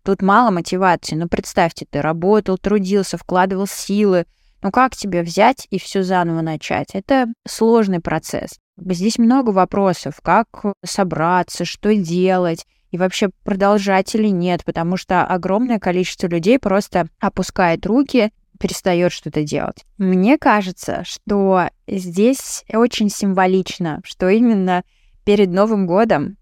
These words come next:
у меня начинается такой новый проект. Да, это действительно очень символично, потому что и Новый год в каком-то смысле мы забываем всё старое и переходим в новое, вступаем в новый опыт.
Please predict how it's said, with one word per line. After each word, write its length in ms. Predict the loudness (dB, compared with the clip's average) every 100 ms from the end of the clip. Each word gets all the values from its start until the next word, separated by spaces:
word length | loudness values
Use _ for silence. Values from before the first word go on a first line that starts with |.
| -4
у 80 |
меня 260 | -2 2 2
начинается 920 | 0 -2 -4 0 2 0 -4 -6 -4
такой 420 | -4 -6 -4 -2 0
новый 300 | 0 2 2
проект. 480 | 0 0 0 -4
Да, 260 | 2 4 4
это 140 | 2
действительно 340 | -2 -6 0 0
очень 200 | 0 -4
символично, 640 | -2 0 2 0 -2 -4
потому 260 | -2 0 0
что 160 | 0 0
и 40 |
Новый 340 | 2 2 0
год 280 | 2 2 2
в 60 | 0
каком-то 400 | -6 0 0 -2
смысле 460 | -2 -2 0 0 0
мы 360 | 0 0 -2 _ _ _ _ _ _ -8
забываем 640 | -4 0 0 4 2 2 -2
всё 180 | -4
старое 720 | -8 2 4 4 4 2 0 -4
и 100 | -8
переходим 760 | -2 0 0 0 0 2 0 -2
в 120 | 0
новое, 420 | 0 2 0 0
вступаем 540 | -2 -6 -4 0 0 0
в 40 |
новый 280 | -2 0 -2
опыт. 440 | -2 -2 -4 -8